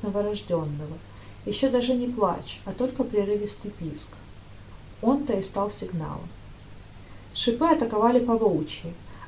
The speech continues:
Один словно с потолка свалился в середину отряда, заставив его рассыпаться,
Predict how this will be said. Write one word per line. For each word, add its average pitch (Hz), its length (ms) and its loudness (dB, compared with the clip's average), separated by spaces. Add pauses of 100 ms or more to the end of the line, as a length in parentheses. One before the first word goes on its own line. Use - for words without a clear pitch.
Один 190 320 4
словно 269 360 6
с - 60 -2
потолка 247 500 4
свалился 220 500 4
в - 40 -6
середину 202 480 2
отряда, 170 520 -2
заставив 190 580 -2
его 190 200 0
рассыпаться, 175 720 -4